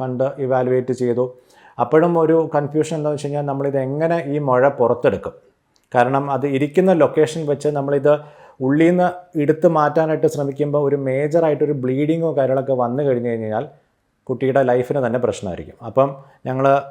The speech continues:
ഒരു team of doctors, അതായത് അനസ്തേഷ്യ, ആ, എല്ലാ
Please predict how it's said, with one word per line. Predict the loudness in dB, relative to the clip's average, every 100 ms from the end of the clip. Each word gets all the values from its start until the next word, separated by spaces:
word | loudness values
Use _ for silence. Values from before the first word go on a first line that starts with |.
| -4
ഒരു | 0 0 -2 -2
team | 0 0
of |
doctors, | 2 0 2 -2 -2 -4
അതായത് | -2 0
അനസ്തേഷ്യ, | -2 -4 -8 -2 -2 0 -2 -2 -12
ആ, | -10 -8
എല്ലാ | -4 -2 -4 -4